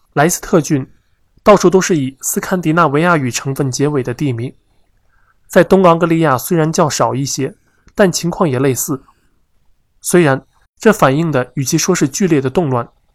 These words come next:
如人们曾经认为的那样，还不如说是逐渐的社会变化，但这无疑表明，讲丹麦语的族群已经是多么全面彻底的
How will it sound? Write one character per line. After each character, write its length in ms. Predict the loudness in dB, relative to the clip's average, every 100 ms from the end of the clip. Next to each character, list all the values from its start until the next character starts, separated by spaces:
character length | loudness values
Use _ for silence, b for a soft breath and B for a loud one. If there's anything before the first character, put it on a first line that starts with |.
| _
如 160 | 2
人 140 | 4 4
们 120 | 0
曾 180 | -2 -2
经 160 | -2
认 160 | 2 0
为 80 | 0
的 100 | -2
那 180 | -4 -4
样， 160 | -8 -12 _ _ _ _ -2
还 140 | 0
不 120 | 2
如 140 | 2 2
说 180 | 2
是 140 | 0 0
逐 200 | -2 0
渐 160 | 0
的 80 | -2
社 200 | -2 -4
会 140 | -2 0
变 200 | 0 -2
化， 240 | -6 -10 _ _ _ _ _
但 120 | 0 2
这 100 | 4
无 160 | 4
疑 120 | 2
表 180 | 0 0
明， 220 | -2 -6 -8 _ _ -4
讲 220 | -2 2
丹 160 | 4
麦 140 | 4 2
语 100 | 0
的 100 | -2
族 200 | -2 -4
群 280 | -2 -6 -8 -8
已 80 | -2
经 160 | 0
是 100 | 0
多 160 | 2 4
么 140 | 2
全 220 | -2 -2
面 160 | -2 -2
彻 240 | -2 0
底 160 | 0 -2
的 240 | -6 -10